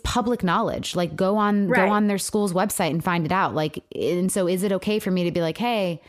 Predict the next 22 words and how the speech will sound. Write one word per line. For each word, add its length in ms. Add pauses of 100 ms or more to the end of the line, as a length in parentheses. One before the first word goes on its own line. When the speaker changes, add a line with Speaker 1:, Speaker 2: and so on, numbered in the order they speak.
(240)
Speaker 1:
or 160
is 120
that 140
bitchy 300
of 80
me 160
to 60
be 160
like, 180 (760)
to, 120
to 180
say, 200
like, 180
"This 120
is 140
when 180
this, 140
Speaker 2:
No. 60
Speaker 1:
this, 160
and 100
that 200
is"? 420